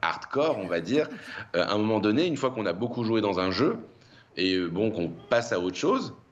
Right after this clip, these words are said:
on se dit, « Bah attends, tout le temps, toutes les heures que j'ai passées dans ces jeux vidéo, bah, elles ont une valeur. » Donc c'est vrai qu'il y a des gens qui vont prendre leur profil, euh, World of Warcraft, par exemple,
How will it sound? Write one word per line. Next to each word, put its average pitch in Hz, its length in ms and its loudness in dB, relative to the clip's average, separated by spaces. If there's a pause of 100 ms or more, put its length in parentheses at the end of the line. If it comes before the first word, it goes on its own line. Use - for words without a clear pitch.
(320)
on 95 120 -2
se 92 60 0
dit, « 143 140 4
Bah 147 80 4
attends, 120 260 0
tout 170 180 -4
le 165 120 2
temps, 156 340 2
toutes 139 220 -10
les 104 400 0
heures 180 260 2
que 120 140 -2
j'ai 107 160 -2
passées 120 400 0
dans 104 140 0
ces 92 180 0
jeux 92 140 2
vidéo, 95 540 2 (880)
bah, 87 80 4
elles 87 180 0
ont 101 60 -2
une 95 100 -2
valeur. » 135 440 0 (480)
Donc 92 160 -2
c'est 95 100 2
vrai 113 140 4
qu'il - 120 0
y 90 40 -2
a 85 40 -2
des 82 60 0
gens 147 140 0
qui 104 160 -4
vont 98 180 -2
prendre 139 280 0
leur 104 200 -2
profil, 123 640 0
euh, 85 220 4
World 110 360 4
of 101 220 -4
Warcraft, 98 480 0
par 71 140 -4
exemple, 95 400 -2